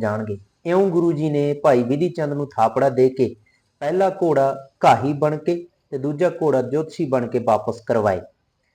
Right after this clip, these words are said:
ਇਹਨਾਂ ਕੀਮਤੀ ਘੋੜਿਆਂ ਦੇ ਨਾਮ ਦਿਲਬਾਗ ਤੇ ਗੁਲਬਾਗ ਸੀ।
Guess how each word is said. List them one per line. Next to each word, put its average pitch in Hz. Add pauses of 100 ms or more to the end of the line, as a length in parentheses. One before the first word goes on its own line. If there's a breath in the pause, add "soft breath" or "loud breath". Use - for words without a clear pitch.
(240)
ਇਹਨਾਂ 208
ਕੀਮਤੀ 196
ਘੋੜਿਆਂ 170
ਦੇ 156
ਨਾਮ 147
ਦਿਲਬਾਗ 127 (100)
ਤੇ 131
ਗੁਲਬਾਗ 117
ਸੀ। 156